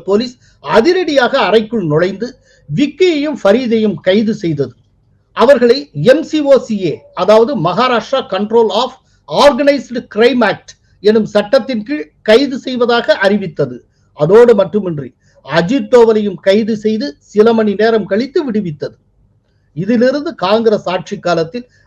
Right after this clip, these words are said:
மகாராஷ்டிர காவல்துறையில் தாவூதுக்கு எவ்வளவு செல்வாக்கு இருந்தது என்பதை புரிந்து கொள்ளலாம். துபாயில் இருந்து கொண்டே மும்பை போலீசுக்கு தாவூதால் உத்தரவிட முடிந்தது. ரெண்டாயிரத்தி ஐந்தில் மகாராஷ்டிரத்திலும் மத்தியிலும்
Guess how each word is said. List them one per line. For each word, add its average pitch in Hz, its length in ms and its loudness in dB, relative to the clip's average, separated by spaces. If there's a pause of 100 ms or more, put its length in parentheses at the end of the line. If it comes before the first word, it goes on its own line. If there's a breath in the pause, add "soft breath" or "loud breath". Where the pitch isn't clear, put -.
(140)
மகாராஷ்டிர 202 580 2
காவல்துறையில் 185 720 -6 (280)
தாவூதுக்கு 208 580 2
எவ்வளவு 240 460 2
செல்வாக்கு 196 540 0
இருந்தது 208 420 0
என்பதை 240 480 -4
புரிந்து 214 280 -2
கொள்ளலாம். 131 460 -4 (540)
துபாயில் 240 580 2
இருந்து 220 300 -2
கொண்டே 226 360 0
மும்பை 226 440 2
போலீசுக்கு 208 580 0 (300 soft breath)
தாவூதால் 240 520 4 (100)
உத்தரவிட 202 500 4
முடிந்தது. 147 500 -6 (640)
ரெண்டாயிரத்தி 180 720 0
ஐந்தில் 208 440 -2 (180)
மகாராஷ்டிரத்திலும் 180 840 -4 (300)
மத்தியிலும் 202 640 -2